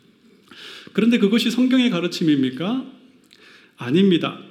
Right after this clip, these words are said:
이게 삼 장으로 넘어가 보면 보아스가 추수 축-, 축제를 마치고 이 곡식을 지키기 위해서 그 곡식단 위에서 잠을 자는데요.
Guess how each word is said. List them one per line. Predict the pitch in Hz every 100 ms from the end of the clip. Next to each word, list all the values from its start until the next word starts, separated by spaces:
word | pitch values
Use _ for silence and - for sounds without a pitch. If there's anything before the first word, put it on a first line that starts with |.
| - -
이게 | 202 139
삼 | - 214
장으로 | 214 220 196 180
넘어가 | 202 185 170
보면 | 175 170 127 160 160 160 - - - _
보아스가 | - 156 196 226 202 180 160 - -
추수 | - - 233
축-, | 190 -
축제를 | - - 226 196
마치고 | 180 185 185 160 151 185 156 - -
이 | 196 190
곡식을 | 240 - 208 202
지키기 | 208 208 190 180
위해서 | 156 175 170 170 160 156 - -
그 | - 202 185 - - -
곡식단 | 247 - - 208 202 190
위에서 | 202 190 170
잠을 | 160 160 202 226
자는데요. | 170 156 147 131 156 185